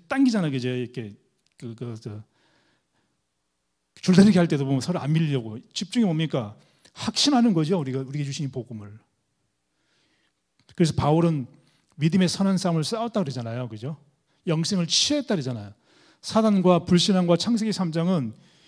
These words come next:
이 성도에게 주신 영광의 풍성함을, 이 축복을 빼앗기고, 빼앗고, 또 내지는 속이고,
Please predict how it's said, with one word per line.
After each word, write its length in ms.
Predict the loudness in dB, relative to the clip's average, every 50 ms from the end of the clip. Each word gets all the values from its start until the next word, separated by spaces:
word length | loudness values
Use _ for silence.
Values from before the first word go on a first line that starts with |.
| _ _ _ 0
이 140 | 0 0 0 0 -6 -20 -20 _ _ _ _ -12
성도에게 400 | 2 4 6 8 8 6 4 4
주신 300 | 2 0 0 0 2 2
영광의 400 | 2 2 2 2 2 2 2 0
풍성함을, 720 | 0 -2 -2 -2 -2 0 0 2 2 2 0 -2 -2 -4
이 100 | -4 -6
축복을 520 | -6 -8 -10 -2 0 2 2 2 0 0 -2 -8 -14 _ _ _ _ _ _ _ _ _ _ _
빼앗기고, 600 | -2 -2 -2 -2 0 0 0 0 0 -2 -8 -8 -4
빼앗고, 720 | 0 2 2 2 0 -2 -2 0 0 -2 -4 -10 -16 _ _ _ _ _ _ _ _ _ _
또 380 | 4 6 6 6 6 0 -4 -4 2
내지는 520 | 2 4 6 6 4 4 2 -2 -6 -8 -12
속이고, 760 | -10 -2 0 2 4 4 4 4 4 0 -4 -6 -12 _ _